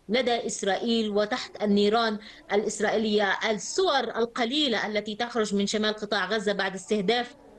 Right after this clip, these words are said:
الصحفيين بشكل واسع جدا يعني تش-، تقشعر لها، آه، الأبدان. هنالك استهداف لكل من يحاول تقديم المساعدات الإنسانية من طواقم دولية أو إغاثية، آه، للناس، وكأنه حرم عليهم حتى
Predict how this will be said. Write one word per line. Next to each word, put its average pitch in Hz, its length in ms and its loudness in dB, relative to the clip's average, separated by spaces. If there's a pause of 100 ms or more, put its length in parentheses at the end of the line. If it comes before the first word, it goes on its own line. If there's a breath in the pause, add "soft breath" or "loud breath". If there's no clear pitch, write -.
(120)
الصحفيين 226 760 -2
بشكل 214 380 0
واسع 226 440 0
جدا 190 540 0 (420 loud breath)
يعني 208 460 0
تش-، 208 220 -4 (120)
تقشعر 233 440 -2
لها، 226 380 0 (340 loud breath)
آه، 202 220 2
الأبدان. 208 640 0
هنالك 233 480 0
استهداف 233 460 0
لكل 220 340 -2
من 220 140 2
يحاول 226 380 0
تقديم 208 460 -2
المساعدات 202 720 0
الإنسانية 208 880 0 (280 loud breath)
من 226 120 2
طواقم 233 520 0
دولية 202 480 2
أو 226 300 0
إغاثية، 202 800 0 (260)
آه، 208 100 4
للناس، 220 460 2
وكأنه 226 400 0
حرم 247 360 -4
عليهم 220 400 0
حتى 190 500 -4